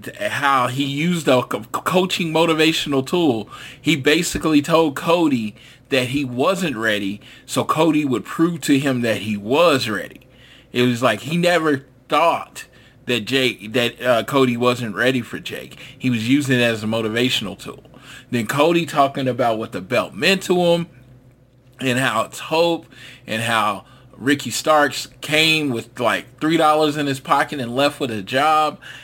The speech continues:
I think all of that hit great, but I think that would have been a, just a great in-ring promo. I think the press conference setup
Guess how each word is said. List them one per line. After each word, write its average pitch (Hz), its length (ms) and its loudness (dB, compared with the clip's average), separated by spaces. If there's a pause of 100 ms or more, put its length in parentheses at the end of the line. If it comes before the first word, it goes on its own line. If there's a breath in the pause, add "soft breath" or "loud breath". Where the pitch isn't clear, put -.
(160 loud breath)
I 127 240 2
think 151 360 -6 (120)
all 196 240 2
of 190 120 -2
that 196 260 0
hit 170 400 -2
great, 165 580 0 (960)
but 147 140 0
I 156 80 2
think 165 240 -2
that 170 160 2
would 156 80 2
have 127 100 4
been 135 140 4
a, 120 80 2
just 120 240 -6
a 123 60 4
great 127 360 2
in-ring 120 460 -4
promo. 110 480 -4 (580 loud breath)
I 147 140 2
think 175 300 0
the 127 80 2
press 175 400 0
conference 165 520 -2
setup 175 640 2